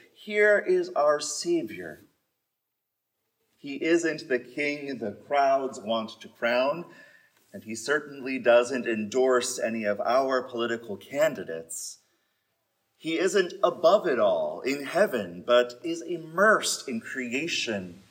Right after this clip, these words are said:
with the ravens and the lilies of the field. He is the bread of life that unites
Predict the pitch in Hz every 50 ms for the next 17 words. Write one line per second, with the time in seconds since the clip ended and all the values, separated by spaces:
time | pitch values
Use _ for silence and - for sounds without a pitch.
0 | _ _ _ _ _ _ _ _ _ _ - 139 139 - 165 156 139 120 151 170
1 | 175 180 170 180 156 143 135 127 120 113 98 - - 127 120 123 120 120 120 120
2 | 120 139 160 170 160 160 151 143 135 120 104 - 120 113 98 - - 101 - -
3 | - - 156 165 160 151 135 113 98 90 82 85 - - _ _ _ _ _ _
4 | _ _ _ _ _ _ _ _ _ _ _ _ _ _ _ _ _ _ _ -
5 | 185 190 190 - - 208 220 220 202 160 - - - - - - - - - -
6 | _ _ _ _ _ - 131 - 131 143 156 170 185 190 190 185 175 170 165 165
7 | 117 107 - - 139 160 165 165 160 170 - - 131 120 117 120 127 127 131 127
8 | 135 135 135 135 135 - - -